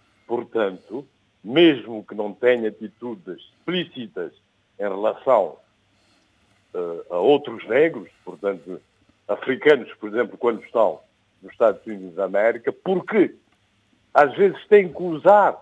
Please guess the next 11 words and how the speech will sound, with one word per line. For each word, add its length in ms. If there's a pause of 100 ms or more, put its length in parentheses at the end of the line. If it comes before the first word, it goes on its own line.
(280)
roupas 640
diferentes, 640
roupas 500 (120)
tradicionais 800
africanas, 640 (800)
para 220
não 360
serem 340
confundidos 580 (100)
com 160
afro-americanos 1600